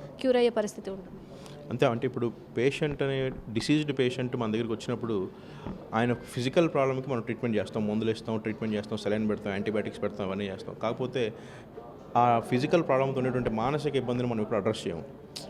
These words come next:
Speaker 2: నేను వ్యాధి పడ్డాను, నేను ఇప్పుడు మంచాన పడ్డాను, నా కుటుంబం అంతా నా మీద ఆధారపడింది ఎట్లాగా అని ఒక ఆవేదన ప్రతి మనిషికి ఉంటుంది.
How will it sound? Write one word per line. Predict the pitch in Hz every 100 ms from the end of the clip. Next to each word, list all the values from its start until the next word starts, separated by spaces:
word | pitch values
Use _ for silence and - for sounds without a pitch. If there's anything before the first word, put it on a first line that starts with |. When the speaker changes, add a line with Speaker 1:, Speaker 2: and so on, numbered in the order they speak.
| - - 113
Speaker 2:
నేను | 127
వ్యాధి | 113 110 117
పడ్డాను, | 110 98 95 95 92 - - 113
నేను | 117
ఇప్పుడు | 110
మంచాన | 107 98 110
పడ్డాను, | 101 92 98
నా | 101
కుటుంబం | 104 117 123 123
అంతా | 113
నా | 113
మీద | 110 107
ఆధారపడింది | 101 107 104 98 101
ఎట్లాగా | 95 120 113 113 113
అని | 110
ఒక | 107 101
ఆవేదన | 101 123 127
ప్రతి | 123 110
మనిషికి | 135 131 -
ఉంటుంది. | 120 101 92